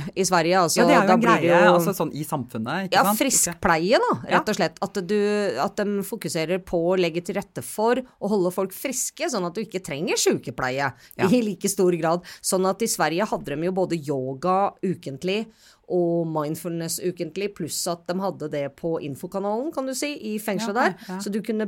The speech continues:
Speaker 1: be om spesifikke yogavideoer og sånn, så du kunne følge
Speaker 2: Ja.
Speaker 1: det på cella.
Speaker 2: Ja.
Speaker 1: Så,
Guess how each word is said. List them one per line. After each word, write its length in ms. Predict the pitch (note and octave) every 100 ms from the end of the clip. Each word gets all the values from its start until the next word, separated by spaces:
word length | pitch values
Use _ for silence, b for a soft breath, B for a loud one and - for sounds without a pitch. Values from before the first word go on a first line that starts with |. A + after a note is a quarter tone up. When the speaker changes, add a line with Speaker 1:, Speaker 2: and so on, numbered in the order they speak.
| E3+
Speaker 1:
be 300 | C#3+ C3+ C#3
om 140 | E3+
spesifikke 720 | E3+ F#3+ - D#3 D3+ - D3+ C3
yogavideoer 840 | D#3+ G3 G#3 G3+ G3+ F#3 G#3 G#3
og 240 | G#3+ G#3+ G#3
sånn, 240 | D4 A4+
så 140 | - C4
du 80 | C4
kunne 180 | B3+ B3+
følge 400 | - B3+ D#3 C#3
Speaker 2:
Ja. 60 |
Speaker 1:
det 260 | E3+ E3+ F3
på 180 | F#3 F3+
cella. 440 | G#3+ F3 C#3+ C4 b b b b b D#4
Speaker 2:
Ja. 80 | D4
Speaker 1:
Så, 160 | G3